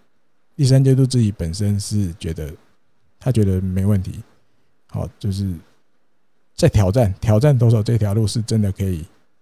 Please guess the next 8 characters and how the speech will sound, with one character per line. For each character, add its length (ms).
一 80
试， 300
试 180
试 140
看 220
的 140
哦。 160
那 220